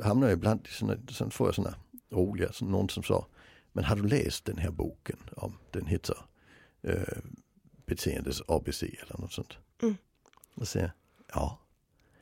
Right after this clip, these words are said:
Speaker 1: Alltså det är en jättegrundläggande bok.
Speaker 2: Mm.
Speaker 1: Alltså, tror du verkligen jag inte läst den? Jag är psykolog.
Speaker 2: Mm.
Speaker 1: Ja, det trodde personen. För hade jag läst den så hade jag förstått, tyckte han.
Speaker 2: Ja, just det. Mm.
Speaker 1: Ja, det, det är ju jättespännande, eller hur?
Speaker 2: Mm,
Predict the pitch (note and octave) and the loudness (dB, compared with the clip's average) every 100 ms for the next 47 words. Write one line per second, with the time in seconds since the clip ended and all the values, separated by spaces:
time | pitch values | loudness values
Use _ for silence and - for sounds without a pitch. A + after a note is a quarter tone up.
0 | _ - - D2+ C2+ D2+ - - _ - | _ -8 -2 -2 -2 -4 -6 -8 _ -4
1 | F#2 - G2 F#2 F2+ F2+ E2 D#2 - - | 0 2 2 4 2 0 -2 0 -2 -2
2 | - - - A3+ F#3 - - A#2 G2 - | -14 -14 2 2 2 -4 -2 2 2 0
3 | - - - _ _ _ - - C3 F2 | -6 -20 -20 _ _ _ -12 0 4 4
4 | D#2+ - G2 - F2 D2+ D2+ F2+ - F2 | 2 -2 -2 -2 0 0 0 0 0 0
5 | D3 - - E2 D#2 - - C3+ - - | -2 -4 -2 0 0 -2 -2 0 -2 -6
6 | - - - A3+ A3+ - - _ _ G3+ | -20 -16 0 2 0 -6 -20 _ _ 2
7 | D#3+ A#3 - - - - - D#3 D3 A#2+ | 4 2 0 -2 -2 0 -4 -2 -2 -4
8 | - A#2+ A#2 B2+ B2+ F3 D3+ - A#2 A#2 | 2 4 6 6 6 4 2 0 0 2
9 | B2+ G3 - - - - - - - - | 0 0 -4 -4 -4 -4 -6 -10 -10 -10
10 | - - _ - - _ _ A#3 G#3+ A3 | -20 -20 _ -20 -20 _ _ -6 -4 -6
11 | - - - - _ - G#3+ F3+ - C#3+ | -8 -10 -10 -20 _ 0 0 2 2 4
12 | D3+ D#3+ A2+ - - - - - C3 G#2+ | 8 8 8 4 0 -2 2 4 6 4
13 | - G2+ B3 A3+ | 2 4 8 8